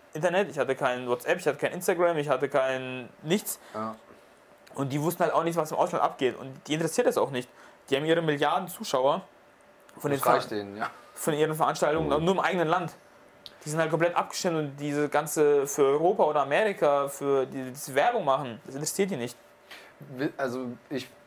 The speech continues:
Speaker 2: fass das mal zusammen, du würdest sagen, Glory wird deswegen hier anders wahrgenommen, weil sie anderes Marketing machen?
Speaker 1: Genau.
Speaker 2: Und letztlich sind sie aber nicht zwangsläufig das, was du die Champions League nennen würdest im Kickboxen?
Speaker 1: Das würde ich so sagen. Also momentan würde ich tatsächlich sagen, dass One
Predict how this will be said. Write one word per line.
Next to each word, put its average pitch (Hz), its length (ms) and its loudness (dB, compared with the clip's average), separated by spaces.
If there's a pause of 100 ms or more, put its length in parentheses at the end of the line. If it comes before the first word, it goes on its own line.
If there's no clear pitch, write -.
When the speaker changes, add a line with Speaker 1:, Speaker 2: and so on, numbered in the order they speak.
(220)
Speaker 2:
fass 151 220 0
das 160 140 -4
mal 160 120 2
zusammen, 147 320 -2
du 147 60 -4
würdest 151 200 0
sagen, 147 280 0
Glory 147 340 4
wird 143 140 -4
deswegen 147 380 -4
hier 147 340 -2
anders 151 320 0
wahrgenommen, 151 420 2
weil 139 120 2
sie 143 100 -4
anderes 131 320 -6
Marketing 180 560 -4
machen? 220 320 -4 (100)
Speaker 1:
Genau. 120 300 -4 (320)
Speaker 2:
Und 151 280 -2
letztlich 160 680 0
sind 139 260 -6
sie 160 220 -4
aber 139 220 2
nicht 156 220 -2
zwangsläufig 151 520 0
das, 143 240 2
was 135 120 -6
du 147 80 -8
die 127 120 -8
Champions 139 400 -4
League 123 160 -6
nennen 151 220 0
würdest 208 200 -4
im 190 80 -8
Kickboxen? 202 500 -6 (100)
Speaker 1:
Das 143 140 0
würde 151 140 0
ich 147 60 -6
so 147 80 -10
sagen. 127 180 2
Also 139 500 2 (240)
momentan 156 440 0
würde 175 120 0
ich - 60 -8
tatsächlich 156 260 0
sagen, 156 600 0
dass 135 320 0
One 165 320 2